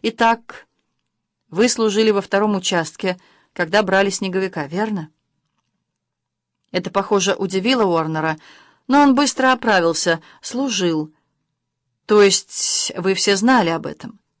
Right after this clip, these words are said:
Магоцци, внимательно наблюдавший за Биллом Уорнером, заметил, как напряглось его лицо и блеснули глаза,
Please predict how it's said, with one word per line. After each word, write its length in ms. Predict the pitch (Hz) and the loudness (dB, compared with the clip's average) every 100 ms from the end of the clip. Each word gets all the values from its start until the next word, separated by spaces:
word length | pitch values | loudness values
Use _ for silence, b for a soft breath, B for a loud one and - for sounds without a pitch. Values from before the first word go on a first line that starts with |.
| _ _ _ _ _ _ _ _ _ _ _ _ _ _ _ _ _ _ _ | _ _ _ _ _ _ _ _ _ _ _ _ _ _ _ _ _ _ _
Магоцци, 560 | 185 226 262 381 381 349 | 2 4 6 4 4 2
внимательно 540 | 302 311 330 320 285 | 4 6 4 2 2
наблюдавший 640 | 285 269 285 262 240 - 196 | 4 2 2 4 2 2 0
за 140 | 190 | 0
Биллом 320 | 208 226 208 | 0 2 2
Уорнером, 520 | 202 254 214 196 185 160 B B | 2 2 2 0 0 -2 B B
заметил, 540 | 170 226 262 247 220 | 0 4 4 2 0
как 160 | 208 208 | -2 -2
напряглось 520 | 208 208 208 233 226 | -2 -2 -2 0 0
его 160 | 202 190 | -2 -2
лицо 400 | 185 185 269 247 | -4 -4 -2 -2
и 180 | - | -2
блеснули 420 | 208 196 185 196 185 | -4 -4 -6 -8 -6
глаза, 460 | 180 185 170 147 | -6 -6 -6 -10